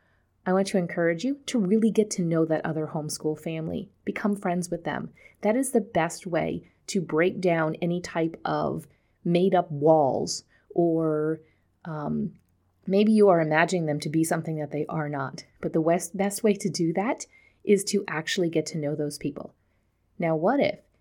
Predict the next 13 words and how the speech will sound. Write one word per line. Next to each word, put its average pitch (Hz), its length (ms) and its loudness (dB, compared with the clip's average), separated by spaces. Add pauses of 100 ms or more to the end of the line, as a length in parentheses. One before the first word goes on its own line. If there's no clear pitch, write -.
(120)
you 170 160 -2
are 165 80 -2
comparing 160 480 -2
your 254 200 4
kids 170 440 -2
or 143 60 0
your 190 240 0
family 165 600 -4
to 190 100 -8
somebody 175 320 0
that 165 160 4
on-, 156 220 -6
online, 156 720 -2